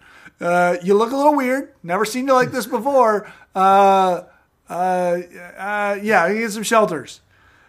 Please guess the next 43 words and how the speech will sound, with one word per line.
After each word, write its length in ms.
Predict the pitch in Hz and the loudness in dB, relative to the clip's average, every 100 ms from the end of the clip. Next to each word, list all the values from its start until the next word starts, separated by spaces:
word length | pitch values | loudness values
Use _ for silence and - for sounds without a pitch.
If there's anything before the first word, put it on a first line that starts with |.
| _ - | _ -6
And 160 | 196 | -4
he, 180 | 190 214 196 208 | -4 -6 -8 -2
it, 240 | 208 214 - _ | -2 -2 -8 _
it, 180 | 262 _ _ | -20 _ _
it 160 | 190 180 | -6 -6
says 320 | - 226 190 | -4 -2 0
he 100 | 202 | 0
didn't 180 | 196 190 | 0 0
know 120 | 185 | 0
what 80 | 180 | 0
he 80 | 135 | -2
was 80 | |
saying. 420 | - 196 185 147 135 - - - | -6 -4 -4 -4 -10 -20 -14 -6
But 120 | 180 | -4
verse 240 | 214 233 | -2 -4
thirty-four, 640 | - 247 247 196 220 165 135 _ | -2 -2 -2 -2 0 0 -4 _
while 760 | 160 202 240 226 220 220 220 - | -8 0 4 6 4 4 0 -10
he 540 | - - 233 214 208 | -14 -6 -4 -2 -4
was 280 | 208 175 170 | -6 -8 -8
speaking. 640 | - - 233 214 - 143 | -12 -10 -8 -8 -8 -12
So 280 | 127 - 190 | -10 -4 -4
in 240 | 190 220 202 | -4 -4 -4
the 100 | 196 | -4
midst 560 | 180 226 269 277 - | -6 -6 -6 -6 -10
of 140 | 233 202 | -10 -6
him 240 | 214 202 | -6 -8
saying 560 | 175 - 233 247 233 180 | -10 -6 -4 -4 -6 -8
this, 340 | 139 113 - _ - - - | -10 -12 -18 _ -20 -18 -6
a 80 | 175 | -6
cloud 400 | 175 202 220 262 | -4 0 2 2
appeared 380 | 240 214 226 214 | 0 -2 -2 -2
and 120 | 190 | -2
covered 440 | - 214 220 165 | 0 0 2 -2
them, 240 | 143 127 131 - - | -6 -10 -14 -20 -12
and 160 | - 190 | -6 -2
they 120 | 220 | 0
were 200 | 220 208 | 2 4
afraid 680 | 190 190 - 247 240 208 202 | 2 0 0 2 4 2 2
as 240 | 190 190 | 0 -4
they 200 | 160 185 | -2 0
entered 360 | 190 190 185 175 | 0 -2 -4 -6
the 80 | 160 | -8
cloud. 480 | - 190 175 123 | -4 -2 -2 -6